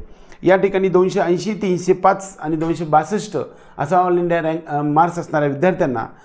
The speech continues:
चार लाख सदुसष्ट हजार, चार लाख नऊ हजार आणि पाच लाख सोळा हजार ला-, दरम्यान पाच लाख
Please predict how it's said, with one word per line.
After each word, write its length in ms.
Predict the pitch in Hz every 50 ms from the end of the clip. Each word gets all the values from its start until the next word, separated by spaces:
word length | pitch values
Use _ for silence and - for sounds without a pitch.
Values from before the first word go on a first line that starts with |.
| - - - - - - -
चार 160 | 175 180 196
लाख 120 | 208 214
सदुसष्ट 560 | 208 208 - 208 185 202 180 208 214 - 214 208
हजार, 260 | 196 185 196 202 196
चार 260 | 202 - 185 170 165
लाख 120 | 180 175 170 165
नऊ 280 | 175 180 190 214 226 208
हजार 260 | 185 139 131 117 117 - - - - - - -
आणि 100 | 151 147
पाच 260 | 151 175 170 170 170
लाख 100 | 170 160
सोळा 360 | - - - - 196 190 165
हजार 240 | 143 117 110 104 95 - - - - - - - - -
ला-, 260 | - 165 170 - - 151
दरम्यान 380 | 156 165 175 190 214 226 226
पाच 300 | - - 185 180 185 175
लाख 140 | 180 180 180